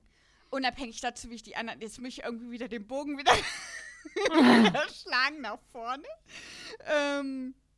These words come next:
genau. Ähm, ich weiß, unsere Inhaltsangaben werden immer kürzer, aber es geht leider, also spoilertechnisch geht es leider nicht anders, aber deswegen reden wir ja da nochmal drüber.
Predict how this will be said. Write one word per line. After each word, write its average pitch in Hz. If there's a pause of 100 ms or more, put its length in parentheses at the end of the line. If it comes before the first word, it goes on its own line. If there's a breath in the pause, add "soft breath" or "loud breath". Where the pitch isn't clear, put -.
(160)
genau. 247 (680)
Ähm, 302 (440)
ich 220
weiß, 294
unsere 277
Inhaltsangaben 285
werden 240
immer 277
kürzer, 262
aber 208
es -
geht 254
leider, 190
also 247
spoilertechnisch 294
geht 220
es -
leider 160
nicht 170
anders, 180
aber 220
deswegen 226
reden 233
wir 214
ja 156
da 156
nochmal 147
drüber. 147